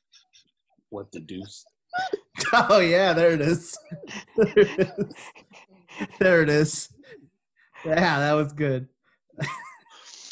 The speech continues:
Speaker 2: All right, uh, and the Bolt, you're, you're, you're next. Now, now, Stewie is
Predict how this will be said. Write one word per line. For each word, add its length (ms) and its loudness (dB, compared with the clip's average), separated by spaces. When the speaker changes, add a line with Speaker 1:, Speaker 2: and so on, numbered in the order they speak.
Speaker 2:
All 160 2
right, 380 -2
uh, 300 -2
and 160 0
the 60 0
Bolt, 400 -4
you're, 320 0
you're, 420 -4
you're 180 -6
next. 500 -10
Now, 140 -2
now, 260 -4
Stewie 440 0
is 340 0